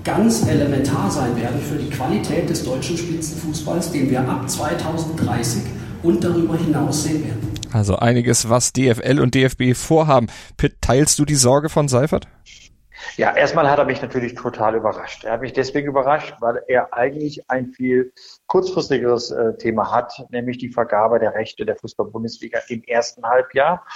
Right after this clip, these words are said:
Speaker 3: und dann anschließend in der zweiten Jahreshälfte die Verteilung der T-V-Gelder an die, äh, Bundesliga-Clubs. Da muss es ja einen Schlüssel geben, wer wie viel nach welchen Kriterien bekommt. Und ich hatte eigentlich damit gerechnet,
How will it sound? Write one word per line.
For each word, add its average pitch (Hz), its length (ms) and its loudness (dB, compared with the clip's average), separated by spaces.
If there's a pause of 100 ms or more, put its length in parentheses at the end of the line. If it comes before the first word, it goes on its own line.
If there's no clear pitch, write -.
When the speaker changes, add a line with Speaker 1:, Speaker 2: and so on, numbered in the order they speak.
(200)
Speaker 3:
und 135 120 -2
dann 123 200 0
anschließend 139 560 -4
in 120 60 -8
der 110 100 -4
zweiten 117 400 -2
Jahreshälfte 120 600 0
die 120 120 -8
Verteilung 117 460 -2
der 117 120 -2
T-V-Gelder 110 760 0 (420)
an 113 160 -2
die, 113 260 2
äh, 113 300 2
Bundesliga-Clubs. 120 920 0
Da 104 140 4
muss 110 200 0
es 113 120 -2
ja 107 120 0
einen 110 180 -2
Schlüssel - 420 -10
geben, 113 320 -4 (300)
wer 113 400 2
wie 113 100 -6
viel 117 280 -2
nach 113 180 -4
welchen 107 240 -2
Kriterien 107 720 0 (360)
bekommt. 123 500 0
Und 117 260 -8
ich 120 220 -10
hatte - 280 0
eigentlich 151 400 4
damit 139 260 0
gerechnet, 127 500 -2